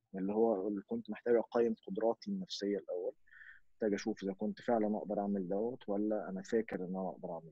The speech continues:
دوت. في فرق بين أنت إيه وأنت فاكر نفسك إيه، ده أول حاجة. الحاجة التانية كنت محتاج أبدأ أقيم، آه، قدراتي،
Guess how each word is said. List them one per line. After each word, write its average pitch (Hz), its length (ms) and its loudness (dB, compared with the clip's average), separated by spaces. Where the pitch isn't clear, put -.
دوت. - 120 -16
في - 160 -10
فرق 95 260 -2
بين 92 160 -4
أنت 107 180 -4
إيه 120 280 0
وأنت 143 220 -6
فاكر 202 340 -8
نفسك - 380 -8
إيه، 80 140 -16
ده 71 120 -4
أول 98 220 0
حاجة. 80 220 -8
الحاجة - 260 4
التانية 127 440 2
كنت - 200 -8
محتاج 120 580 6
أبدأ 104 380 2
أقيم، 98 640 0
آه، 95 160 -4
قدراتي، 120 540 0